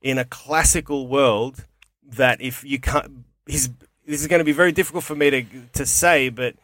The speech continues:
he basically had this epiphany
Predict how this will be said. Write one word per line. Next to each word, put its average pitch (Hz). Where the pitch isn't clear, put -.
he 143
basically 156
had 143
this 139
epiphany 143